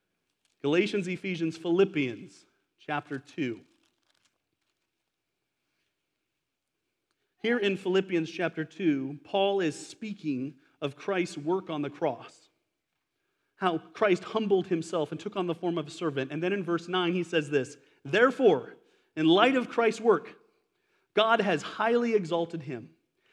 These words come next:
and bestowed on him the name that is above every name, so that at the name of Jesus every knee should bow, in heaven and on earth and under the earth, and every tongue confess that Jesus Christ is Lord, to the glory of God the Father."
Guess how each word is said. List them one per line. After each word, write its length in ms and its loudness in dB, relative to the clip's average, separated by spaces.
and 160 -4
bestowed 540 4
on 200 2
him 280 0
the 80 -2
name 440 0
that 100 0
is 80 -2
above 220 -2
every 300 4
name, 340 -6
so 100 10
that 60 4
at 60 -4
the 60 4
name 240 4
of 120 2
Jesus 560 2
every 380 0
knee 160 2
should 220 -6
bow, 200 -6
in 140 -2
heaven 500 0
and 120 0
on 160 -2
earth 240 2
and 100 0
under 200 4
the 160 0
earth, 180 2
and 80 0
every 360 4
tongue 260 0
confess 520 -4
that 120 -2
Jesus 380 -2
Christ 300 -4
is 120 0
Lord, 300 0
to 60 -8
the 80 -8
glory 420 2
of 120 -2
God 240 0
the 80 -8
Father." 360 -8